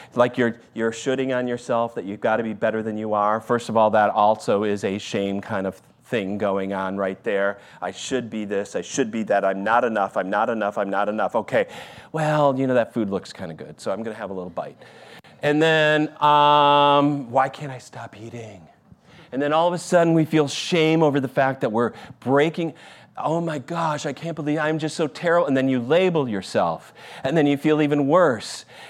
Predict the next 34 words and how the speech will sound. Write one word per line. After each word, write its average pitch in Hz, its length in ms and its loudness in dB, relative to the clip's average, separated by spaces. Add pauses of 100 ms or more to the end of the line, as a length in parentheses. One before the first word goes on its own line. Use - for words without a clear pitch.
(100)
And 151 180 2
then 151 260 4 (220)
you 143 180 4
try 156 280 2
to 143 80 0
restrict 185 640 -4
again, 160 500 -4 (440)
and 135 160 -4
you 127 80 -2
feel 156 240 -2
good 165 240 -2
for 175 120 -2
a 165 40 2
little 156 200 0
bit. 147 540 -4 (1700)
And 127 180 -4
then 127 100 -2
you're 123 120 -2
back 113 480 -4
and 110 140 -4
start - 280 0
the 104 80 -8
cycle 98 400 0
all 90 180 2
over 87 260 -2
again. 87 260 -4
But 92 140 -6
this 127 160 -6
time 123 220 -4
around, 98 280 0
it's 90 140 -8
probably 98 500 -4
even 95 200 -8
harder. 113 560 -14